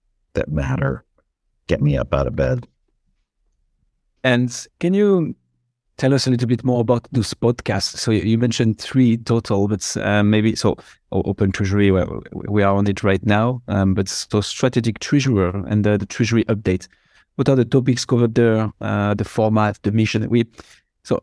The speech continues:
Speaker 2: Hussam and I, uh, started the, the Treasury podcast, the Corporate Treasury one oh one podcast, because, uh, we saw there were not many. So now when we found some, uh, we want to know as much as possible. Ca-, can you share us, uh, share with us a little bit more info on those two?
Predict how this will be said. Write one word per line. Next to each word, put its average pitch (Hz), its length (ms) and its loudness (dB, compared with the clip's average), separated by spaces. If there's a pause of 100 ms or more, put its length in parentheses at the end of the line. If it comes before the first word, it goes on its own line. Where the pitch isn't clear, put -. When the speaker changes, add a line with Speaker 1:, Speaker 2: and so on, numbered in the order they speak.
Speaker 2:
Hussam 123 300 0
and 123 100 2
I, 131 280 0
uh, - 200 -8
started 117 400 -2
the, 101 240 2
the 101 100 -6
Treasury 113 280 0
podcast, 101 440 -2
the 101 140 -6
Corporate 110 320 -2
Treasury 117 300 2
one 104 180 0
oh 104 60 0
one 101 180 2
podcast, 101 360 0
because, 98 340 -2 (100)
uh, 78 220 -4 (100)
we 98 200 -2
saw 117 160 0
there 98 120 -2
were 98 120 -2
not 101 260 -4
many. 123 380 2 (400)
So 113 180 0
now 127 480 2
when 123 240 2
we 113 80 4
found 127 400 0
some, 190 400 2 (140)
uh, 101 160 0
we 107 100 0
want 113 200 0
to 107 80 -4
know 101 120 2
as 98 120 0
much 95 120 -2
as 101 100 -8
possible. - 420 -6 (280)
Ca-, - 180 -4
can 127 160 2
you 131 80 6
share 117 280 2
us, - 340 -4 (140)
uh, 113 160 -2
share 113 180 2
with 104 140 2
us 104 140 -2
a - 20 2
little 98 160 -2
bit 95 160 -2
more 98 120 0
info 92 220 -2
on 92 80 0
those 95 160 -6
two? 101 180 -6